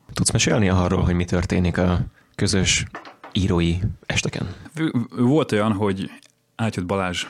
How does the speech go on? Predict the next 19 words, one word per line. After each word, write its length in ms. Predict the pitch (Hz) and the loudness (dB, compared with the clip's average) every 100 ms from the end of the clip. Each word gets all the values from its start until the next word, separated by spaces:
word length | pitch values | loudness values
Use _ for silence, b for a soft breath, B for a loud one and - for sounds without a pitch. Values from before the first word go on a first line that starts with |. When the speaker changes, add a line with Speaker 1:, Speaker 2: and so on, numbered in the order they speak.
| - | -8
Speaker 2:
meg 100 | 95 | -4
Zoli 220 | 98 92 | -2 -2
hozzám, 580 | 87 87 92 113 139 - B - | -2 -4 -2 -2 -2 -6 B -4
leültünk 480 | 107 92 - 90 | -2 -2 -2 -4
az 160 | 87 92 | -4 -4
ebédlőasztalhoz, 840 | 95 110 123 127 - 120 104 98 - B B B B B B B | -2 0 0 -2 -2 0 0 -2 -6 B B B B B B B
mindenki, 280 | 101 87 - - | -6 -4 -6 -2
mindenki 260 | 117 95 | 0 -2
kapott 260 | - 90 - | -4 -10 -8
egy 60 | - | -4
papírt, 380 | 120 107 98 | -4 -2 -4
egy 100 | - | -4
tollat, 500 | - 107 104 95 - - B B B B B - | -4 0 0 -2 -8 -14 B B B B B -12
és 100 | - | -10
akkor 440 | 101 - 95 92 90 B B _ | -10 -4 -2 -2 -4 B B _
let's 220 | 104 104 | -4 -2
go. 180 | 107 107 90 - B B 98 90 B B B B | 0 0 -2 -8 B B -20 -20 B B B B
És 100 | - | -6
mindenki 320 | 101 92 101 | -2 -2 -2